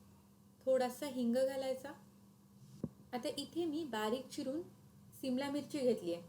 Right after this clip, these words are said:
ती आपण याच्यामध्ये घालूयात आणि ही सिमला मिरची छान अशी परतून घ्यायची आहे.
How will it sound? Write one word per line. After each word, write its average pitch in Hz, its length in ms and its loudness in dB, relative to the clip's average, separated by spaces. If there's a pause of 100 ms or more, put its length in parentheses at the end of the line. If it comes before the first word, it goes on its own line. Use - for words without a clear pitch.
(1120)
ती 262 80 -2
आपण 277 240 0
याच्यामध्ये 277 460 -2
घालूयात 302 400 -2 (520)
आणि 240 260 0
ही 285 360 -2
सिमला 262 320 0
मिरची 226 420 2 (800)
छान 294 300 2
अशी 262 280 -4
परतून 269 580 -2
घ्यायची 185 400 0
आहे. 160 100 -8